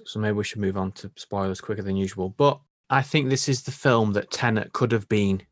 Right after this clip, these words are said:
The mechanics of this concept are not too complicated. They're explained throughout the film. You learn the rules, and then you get to see some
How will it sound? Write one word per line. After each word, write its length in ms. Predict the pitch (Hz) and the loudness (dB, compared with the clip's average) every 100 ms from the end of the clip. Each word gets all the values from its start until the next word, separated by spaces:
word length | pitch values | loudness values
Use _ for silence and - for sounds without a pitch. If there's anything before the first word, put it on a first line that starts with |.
| _ - | _ -6
The 160 | 123 | 2
mechanics 960 | 127 123 - 160 107 101 - - - - _ - | 4 4 2 4 4 0 -4 -8 -6 -10 _ -6
of 200 | 107 101 | -6 -2
this 360 | 104 101 - - | -2 -2 -6 -10
concept 640 | - 110 101 - 85 - - - | -6 -6 -6 -6 -10 -10 -12 -4
are 60 | |
not 280 | 107 107 - | 0 2 0
too 200 | - 110 | -2 -2
complicated. 760 | - 104 107 - 95 90 92 - _ - | -2 -4 -6 -8 -6 -6 -8 -10 _ -14
They're 240 | 120 113 | 0 2
explained 880 | 104 - - 123 117 117 120 117 - | 2 -2 0 4 6 6 4 2 -4
throughout 380 | - 120 113 110 | -6 2 2 2
the 60 | 113 | -2
film. 560 | - 98 92 92 101 - | -2 0 0 -4 -8 -8
You 140 | 104 | 0
learn 280 | 110 113 110 | 2 4 2
the 100 | 104 | 2
rules, 640 | 107 95 92 95 98 - - - | 2 4 2 0 -4 -12 -14 -8
and 180 | 104 98 | -4 0
then 360 | 98 95 95 - _ | 0 0 -2 -10 _
you 140 | 113 104 | -6 0
get 220 | 107 - | 0 -2
to 120 | - | -8
see 280 | - 98 95 | -2 0 0
some 480 | - 101 92 92 | -2 -4 -4 -4